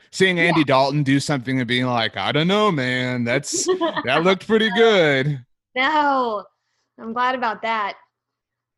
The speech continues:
Speaker 2: Yeah.
Speaker 1: Um,
Speaker 2: They're, and, like, just,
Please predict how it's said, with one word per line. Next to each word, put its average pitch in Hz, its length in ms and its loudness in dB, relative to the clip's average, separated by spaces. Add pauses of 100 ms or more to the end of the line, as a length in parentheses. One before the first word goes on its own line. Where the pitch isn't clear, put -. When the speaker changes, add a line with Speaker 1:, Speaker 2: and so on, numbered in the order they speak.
(500)
Speaker 2:
Yeah. 110 440 0
Speaker 1:
Um, 104 200 -8 (320)
Speaker 2:
They're, 269 160 -6 (540)
and, 330 100 -4
like, 339 260 -4
just, 339 220 -12